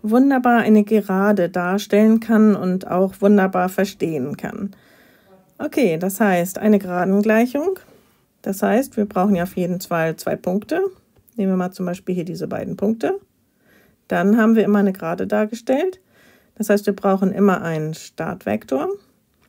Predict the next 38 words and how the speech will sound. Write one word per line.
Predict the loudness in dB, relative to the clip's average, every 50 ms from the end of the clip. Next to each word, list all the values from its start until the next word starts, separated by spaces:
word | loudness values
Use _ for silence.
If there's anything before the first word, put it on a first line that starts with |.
| _ -14 -6
und | -2 -2
wir | -2 0
brauchen | 0 0 0 0 0 0 0
immer | 2 2 2 2 2
einen | 2 2 2 2 2 0 -2 -8
Richtungsvektor, | -4 0 0 0 0 0 -2 -2 -2 -2 -2 -2 -2 -2 -2 -2 -2
der | -2 0 0
die | 0 2
Richtung | 2 2 0 0 2 2 2 4
der | 2 0 0
Gerade | -2 -4 -6 -6 -4 -6 -6
beschreibt. | -8 -10 -12 -12 -12 -12 -12 -12 -12 -14 -18 _ _ _ _ _ _ _ _ _ _ _ _ _ _ _ _ -12
Und | -4 0
das | 0 0 2 2
sind | 2 2 2
genau | 2 2 2 4 4 4 4 2
die | 2 0 -2 -2
beiden | 0 0 2 2 4 4 4
Vektoren, | 4 2 0 -2 -4 -2 0 2 2 4 4 4 4 2
die | 0 -2 0
jetzt | 0 0 0 0
entsprechend | -2 -4 -4 -4 -6 -4 -2 -2 -2
in | -2 0 -2
der | -2 -2
Geradengleichung | -4 -4 -4 -4 -4 -4 -4 -2 0 0 0 2 2 2 2 2
auch | 0 -2 -4 -4 -4 -4 -6 _ _ _ _ _ _ _ _ -2
genannt | 0 2 2 2 0 -4 -8 -10
werden. | -10 -10 -8 -10 -6
Hier | -2 0 2 2 2 0
ist | -2 -4 -6
einmal | -8 -6 -6 -4 -4 -4 -6 -6 -6
der | -8 -8 -8 -8 -10 -10 -12 _ _ _ _ _ _ _
Startvektor | _ -10 -6 -4 -4 -4 -4 -4 -6 -6 -4 -4 -4 -2 -2 -4 -6 -10 _
und | -8 -4 -4 -4 -4
hier | -4 -6 -4 -2 -2
ist | -2 -4 -6 -8 -8
einmal | -6 -4 -4 -4 -4 -4 -4 -4
der | -2 0 0 0 0